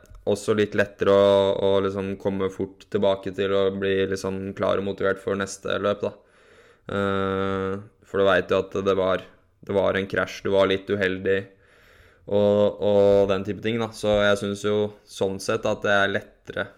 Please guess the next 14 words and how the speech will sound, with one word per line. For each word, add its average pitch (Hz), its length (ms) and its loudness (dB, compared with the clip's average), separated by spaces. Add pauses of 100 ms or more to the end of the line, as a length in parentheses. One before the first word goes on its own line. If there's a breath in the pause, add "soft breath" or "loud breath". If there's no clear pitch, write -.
(280)
å, 98 140 0 (880 soft breath)
å 104 160 -2
komme 104 260 4
tilbake 101 420 0
til 104 220 2
enn 98 160 -2
for 98 120 -2
eksempel 92 420 -4
en 92 100 -8
skade, 95 540 2
eller 92 340 -2 (220)
hvis 92 220 -6
du 98 100 2
har 95 340 -2